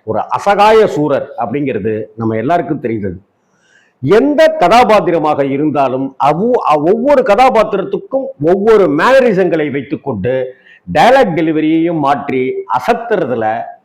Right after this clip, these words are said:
தனித்துவம் மிக்க ஒரு கலைஞர் தான் நாசர் சார். நாசர் சார் அவர்களும் கூட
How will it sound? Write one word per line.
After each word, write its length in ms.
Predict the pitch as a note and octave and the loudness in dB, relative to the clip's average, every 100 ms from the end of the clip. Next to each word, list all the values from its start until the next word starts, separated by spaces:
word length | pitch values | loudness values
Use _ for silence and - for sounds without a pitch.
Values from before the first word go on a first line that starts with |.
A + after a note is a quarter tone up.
| _ | _
தனித்துவம் 580 | - A3 B3+ - A3+ F3+ | -2 0 -2 -2 0 0
மிக்க 420 | D#3 G#2+ E3+ F3+ - | -2 -2 -2 -2 -4
ஒரு 180 | B2+ G#2 | -6 -6
கலைஞர் 400 | C3 C#3 C3 G#2 | -4 -4 -4 -4
தான் 420 | A#2 B2 - _ _ _ _ _ A#2 | -4 -4 -12 _ _ _ _ _ -2
நாசர் 300 | C3+ B2+ G2+ | 0 0 -4
சார். 320 | F2 E2 - _ _ _ - - _ C3+ | -6 -10 -12 _ _ _ -20 -20 _ 0
நாசர் 360 | G#3+ D4 D4+ C#4 | 4 4 4 4
சார் 220 | A3+ F#3+ | 4 4
அவர்களும் 480 | D#3+ D#3+ D#3 C#3 C#3 | 2 0 -2 -2 -2
கூட 460 | F#3+ F3+ - - | 2 2 0 -6